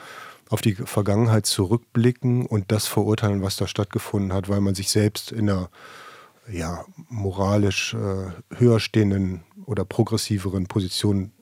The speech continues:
äh, zu befinden glaubt. Wenn man aber in der Zeit selbst Männer findet, die progressiv waren, die fortschrittlich über den Frauenfußball dachten, die den Frauenfußball gefördert haben, und da gab es einige. Es gab eine Reihe von Trainern, die das getan haben.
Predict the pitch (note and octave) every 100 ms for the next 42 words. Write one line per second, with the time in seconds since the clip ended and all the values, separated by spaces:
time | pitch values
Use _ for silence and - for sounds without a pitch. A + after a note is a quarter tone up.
0 | - - - F#2 - A2+ F#2+ - F#2 F#2
1 | E2+ E2+ E2 - G2 A2 D3 C3+ G2+ F#2
2 | E2+ F2 - - - - A2+ G#2 G2 -
3 | A#2 G#2 F#2 B2 C3 - - A2 C#3+ D3
4 | - G2+ E2 D#2+ D#2+ - _ _ - F#2+
5 | B2 G#2+ G2 - G2+ - A2 B2+ D#2 F2
6 | - F#2 F#2 - - - - _ - C#3
7 | - A2 G2+ F#2+ F#2+ F#2 - G2+ G2 G#2+
8 | - G2 F#2 B2 - F#2+ E2+ G2+ F#2+ F#2+
9 | - G#2+ G#2+ - A2 G2+ G2 G2+ - C#3+
10 | B2+ G2 F#2 F#2+ A2 B2+ C3 - B2+ C3
11 | F#2+ F2 F#2 - F#2+ G2 F#2 F#2+ F#2 F#2
12 | - B2 C3+ B2+ A#2 A2 - - G#2 G2+
13 | G2 G2 F#2+